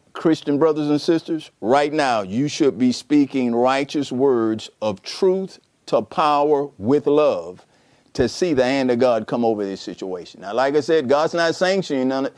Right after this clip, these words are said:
he won't sanction none of that other stuff. All that stealing and looting, looting and lawlessness is not from God, and you cannot expect God to be a part of that. But in terms of righteous judgment, according to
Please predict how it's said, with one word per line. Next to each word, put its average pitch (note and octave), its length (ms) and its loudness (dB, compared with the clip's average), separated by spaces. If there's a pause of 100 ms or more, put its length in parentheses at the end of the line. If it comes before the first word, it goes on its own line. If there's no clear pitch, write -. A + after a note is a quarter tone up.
(200)
he F#3 80 -2
won't E3 260 2
sanction E3 580 -2 (200)
none D3+ 180 0
of D3+ 80 4
that D3 160 4
other D3+ 240 2
stuff. G#2+ 280 0
All C3 180 4
that C#3 180 0
stealing D#3+ 480 0
and C#3+ 160 2
looting, F3 340 0
looting E3+ 480 2
and B2 220 2
lawlessness E3 720 0
is B2+ 180 2
not D3 320 0
from D3 220 -2
God, D3+ 420 2
and A#2+ 180 -4
you D#3+ 140 -2
cannot D3 500 -2
expect D3 460 -2
God C#3 300 2
to C3 40 -2
be C3 140 0
a B2 80 2
part A#2 240 0
of G#2 140 -4
that. B2+ 240 0 (520)
But B2 300 2
in C3+ 220 -2
terms D#3+ 400 -2
of A#2 160 0
righteous D3 480 0
judgment, F3+ 520 0 (180)
according C#3 360 0
to A#2+ 80 -4